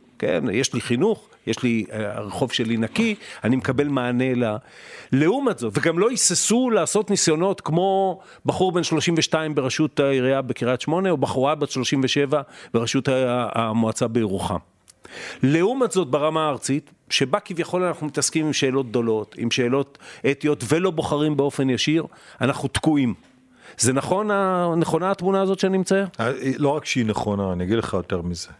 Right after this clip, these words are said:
Speaker 2: הגיע הזמן שיעשו, אה, אה, שינוי, אה, אה, חישוב מסלול מחדש ברמה הלאומית. ברמה המקומית, אנחנו נבחרים בחירות ישירות.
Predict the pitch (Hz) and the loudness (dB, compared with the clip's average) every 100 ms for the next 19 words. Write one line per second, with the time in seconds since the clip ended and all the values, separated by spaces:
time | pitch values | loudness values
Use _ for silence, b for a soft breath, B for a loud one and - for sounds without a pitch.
0 | _ - 98 107 123 92 107 110 98 101 | _ -10 -2 0 0 0 -2 -2 -2 -6
1 | - B B B B B - 98 92 92 | -14 B B B B B -2 2 2 0
2 | - 101 92 - 117 110 107 104 - 101 | 0 0 0 0 2 2 2 0 -2 -2
3 | 95 90 - 101 90 90 - 120 113 117 | 0 -2 -4 -4 -2 0 2 2 2 2
4 | 113 110 101 104 107 101 107 135 120 107 | 2 2 2 0 -2 -2 -2 0 0 -2
5 | - 107 104 - 95 87 - - B B | -2 0 0 -2 -4 -4 -8 -14 B B
6 | B - 101 98 104 101 101 92 90 87 | B -2 -2 0 0 2 2 0 0 -4
7 | - - 104 104 131 151 151 131 113 113 | -12 -4 -2 0 0 0 -2 -2 -2 -2
8 | 135 156 143 139 143 120 120 139 139 127 | -2 -2 -2 -2 -2 -2 -2 -2 -2 -4
9 | 131 120 101 | -4 -2 -4